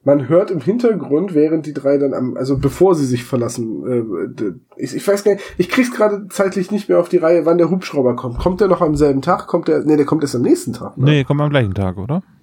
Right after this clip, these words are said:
Speaker 1: Am, am gleichen Tag?
Speaker 2: Ja.
Speaker 1: Mit dem, aber jedenfalls sitzen sie ja irgendwann am Lagerfeuer und man hört im Hintergrund, äh, immer wiederkehrend so ein Vogelgeräusch. Und ich bin mir ziemlich sicher, dass das eine Waldohreule ist.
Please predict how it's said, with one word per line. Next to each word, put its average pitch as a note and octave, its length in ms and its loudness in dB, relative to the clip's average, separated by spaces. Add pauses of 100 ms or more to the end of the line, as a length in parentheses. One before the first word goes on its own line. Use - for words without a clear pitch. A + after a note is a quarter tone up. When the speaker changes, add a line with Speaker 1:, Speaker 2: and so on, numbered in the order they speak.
(280)
Speaker 1:
Am, B2+ 160 -2
am D3 100 2
gleichen F#3+ 320 0
Tag? C#3+ 220 2
Speaker 2:
Ja. A2 120 0 (120)
Speaker 1:
Mit C#3+ 120 2
dem, - 220 -2
aber D3+ 300 0 (320)
jedenfalls F3+ 420 2
sitzen G#3 260 -6
sie F#3 120 0
ja F3+ 160 4
irgendwann F#3 320 2
am C#3+ 120 0
Lagerfeuer D3+ 640 2
und D3+ 60 0
man C#3+ 200 4
hört F3 220 2
im D#3+ 100 0
Hintergrund, E3 680 0 (140)
äh, E3 300 2
immer E3 220 2
wiederkehrend E3 480 2
so D3+ 60 2
ein C#3 80 2
Vogelgeräusch. C#3 880 0 (720)
Und D3+ 100 4
ich D#3 140 0
bin E3+ 120 2
mir E3 120 4
ziemlich A3+ 540 0
sicher, E3+ 340 2
dass D3+ 200 -2
das D3+ 180 -2
eine C3 280 2
Waldohreule B2 960 0
ist. - 480 -12